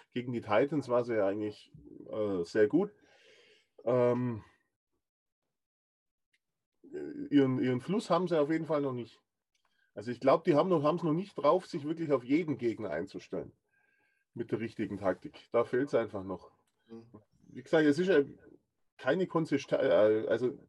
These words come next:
Speaker 1: es ist ja nicht immer die Konsistenz im Schlechtsein da. <laughs> Sondern, äh, es ist ja immer irgendwo was anderes. Und, ähm, ja, ich glaub, da,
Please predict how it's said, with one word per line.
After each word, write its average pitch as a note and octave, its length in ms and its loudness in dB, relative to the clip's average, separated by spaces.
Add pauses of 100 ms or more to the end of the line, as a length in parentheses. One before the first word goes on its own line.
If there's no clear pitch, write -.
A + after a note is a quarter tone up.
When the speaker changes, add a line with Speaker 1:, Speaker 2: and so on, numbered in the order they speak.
(140)
Speaker 1:
es C#3+ 120 -2
ist G3 100 0
ja G#3 80 4
nicht G#3 140 4
immer G3 160 2
die F3 100 -2
Konsistenz F#3 680 -2
im E3+ 120 -2
Schlechtsein A#2 560 -2
da. E2+ 200 -2 (720)
<laughs> - 640 -8 (720)
Sondern, A#2+ 420 0
äh, - 40 0
es C#3 100 0
ist E3+ 100 2
ja F3+ 80 4
immer F3+ 180 2
irgendwo E3+ 320 0
was D3+ 160 -2
anderes. B2 540 -6 (560)
Und, A#2+ 360 2 (100)
ähm, A2+ 640 2 (1160)
ja, G2 260 -8 (880)
ich - 140 -20
glaub, C3+ 340 2
da, C3+ 580 4